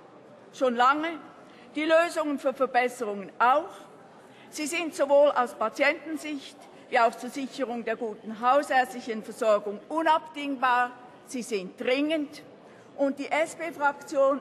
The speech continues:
empfiehlt deshalb Ihnen, dem Rat, erstens den Gesetzesentwurf anzunehmen und zweitens in den Übergangsbestimmungen der Kommission zu folgen und die Frist für eine bessere Lösung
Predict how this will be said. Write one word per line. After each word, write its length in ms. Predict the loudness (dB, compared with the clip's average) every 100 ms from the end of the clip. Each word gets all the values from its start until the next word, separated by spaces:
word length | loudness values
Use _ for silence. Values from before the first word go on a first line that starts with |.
| -6
empfiehlt 480 | -14 -8 -6 -4 0
deshalb 560 | 0 0 2 4 2 -2 -10
Ihnen, 420 | -8 -4 -4 -6 -6
dem 200 | -6 0
Rat, 360 | 4 4 2 -2 -20 -20 -20 -20 -16 -4
erstens 640 | 2 2 0 -14 -14 -10
den 200 | -8 -6
Gesetzesentwurf 960 | -4 -2 -2 -4 -12 -10 -10 -10 -10 0
anzunehmen 800 | 2 2 -2 -4 0 0 0 -4 -12 -18 -14
und 180 | -14 -4
zweitens 840 | 2 2 2 -6 -12 -12 -14 -20 -20 -20 -10
in 200 | -6 -4
den 180 | -4 -6
Übergangsbestimmungen 1300 | -8 -6 -2 -2 -2 -6 -12 -10 -6 -4 -4 -4 -8 -14 -10 -4
der 120 | -4
Kommission 840 | 0 -2 -2 -8 0 4 4 4
zu 140 | -2 -4
folgen 560 | 0 2 2 -2 -8 -8 -16 -2
und 240 | 2 2 0
die 120 | -8
Frist 420 | -6 -6 -8 -10
für 180 | -6 0
eine 340 | 2 2 0
bessere 520 | 2 0 0 -4 0 2
Lösung 480 | 2 2 -4 -4